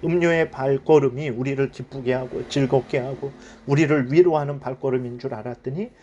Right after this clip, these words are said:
알고 보니까 그 음료의 발이, 음료의 그 길이 죽음의 무덤으로, 스올로, 스올은 이제 죽은 자들이 가는 장소죠. 무덤이죠. 그 무덤으로 우리를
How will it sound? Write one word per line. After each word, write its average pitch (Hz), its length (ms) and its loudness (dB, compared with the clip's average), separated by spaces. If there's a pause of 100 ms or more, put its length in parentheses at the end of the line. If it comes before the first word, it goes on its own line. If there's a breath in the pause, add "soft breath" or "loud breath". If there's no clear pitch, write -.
(220 soft breath)
알고 151 400 6
보니까 170 580 -2
그 - 140 -4 (340)
음료의 170 460 2
발이, 180 480 -6
음료의 175 460 -2
그 190 460 6
길이 269 340 -4 (500 loud breath)
죽음의 139 600 2
무덤으로, 147 680 2
스올로, 240 560 0 (120)
스올은 139 480 4
이제 120 240 -8
죽은 156 300 2
자들이 113 380 -2
가는 110 300 -10
장소죠. 117 560 -6 (380 loud breath)
무덤이죠. 185 880 2
그 - 120 0
무덤으로 196 760 2
우리를 123 540 -4